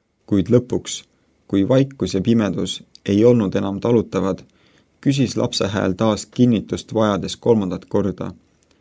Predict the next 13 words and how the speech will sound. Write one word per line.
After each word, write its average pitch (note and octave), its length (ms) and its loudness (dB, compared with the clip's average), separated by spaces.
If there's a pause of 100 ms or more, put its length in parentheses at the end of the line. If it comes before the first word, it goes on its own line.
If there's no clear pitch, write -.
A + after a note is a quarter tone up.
(200)
"Issi, G#2 440 0 (440)
palun B2+ 280 2
ütle A#2+ 260 -4
mulle G2 260 0
veel G#2+ 240 4
üht - 120 -6
asja. - 420 -4 (580)
Kas - 200 -4
su A2+ 80 -2
nägu A2 380 2
on F#2+ 160 -2
pööratud G2 500 2
siiapoole?" F#2+ 760 2